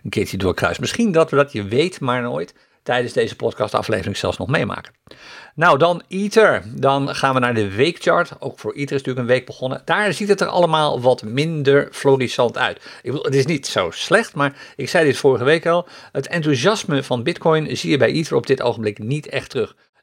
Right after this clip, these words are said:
Eén reden ervoor is dat er wat weinig goed nieuws te melden is. Geen slecht nieuws, maar wat weinig goed nieuws. Voortdurend hoor je concurrenten van Ether opkomen met de grootste plannen. Cardano heeft weer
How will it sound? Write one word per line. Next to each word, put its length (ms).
Eén 220
reden 340
ervoor 340
is 140
dat 140
er 60
wat 160
weinig 280
goed 200
nieuws 220
te 80
melden 300
is. 140
Geen 200
slecht 200
nieuws, 200
maar 100
wat 140
weinig 280
goed 220
nieuws. 260
Voortdurend 800
hoor 160
je 100
concurrenten 600
van 120
Ether 260
opkomen 320
met 120
de 80
grootste 480
plannen. 360
Cardano 440
heeft 200
weer 160